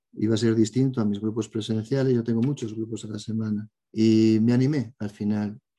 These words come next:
Entonces, he hecho, hago unos grupos, eh, online, que hay gente de América, de Australia, de, y, y entonces les hablo de, de crear en casa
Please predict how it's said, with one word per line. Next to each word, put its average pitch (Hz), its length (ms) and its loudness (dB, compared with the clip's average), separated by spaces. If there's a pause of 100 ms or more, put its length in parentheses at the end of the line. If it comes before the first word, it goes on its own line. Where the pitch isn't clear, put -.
(220)
Entonces, 139 720 -2 (880)
he 127 220 4
hecho, 117 1200 0 (180)
hago 147 420 -4 (440)
unos 113 380 -4
grupos, 131 720 0 (320)
eh, 113 40 -10
online, 113 960 -2
que 107 120 -10
hay 113 360 -8
gente 117 300 -4
de 117 400 -2
América, 123 580 -4
de - 340 -10 (580)
Australia, 139 560 -6
de, - 120 -12 (320)
y, 220 320 4 (240)
y 135 100 4
entonces 151 260 4
les 131 140 0
hablo 156 260 0
de, 120 240 2
de 110 180 -2
crear 135 320 -2
en 143 160 -4
casa 139 540 -4